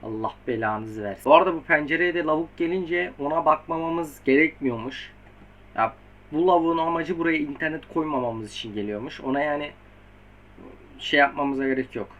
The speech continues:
Bakmayıp gitmesini bekleme-, beklememize gerek yokmuş. Ben öyle duydum.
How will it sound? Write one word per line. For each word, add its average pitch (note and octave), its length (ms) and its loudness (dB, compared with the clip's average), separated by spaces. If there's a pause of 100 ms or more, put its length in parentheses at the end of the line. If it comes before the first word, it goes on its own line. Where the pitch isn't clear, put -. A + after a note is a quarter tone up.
(760)
Bakmayıp C3+ 560 0
gitmesini C3+ 480 -4
bekleme-, C3 540 -2 (160)
beklememize C3 600 -2
gerek C3+ 360 -2
yokmuş. C#3 840 -2 (1500)
Ben A2+ 160 2
öyle G#2+ 360 -2
duydum. G#2 360 -6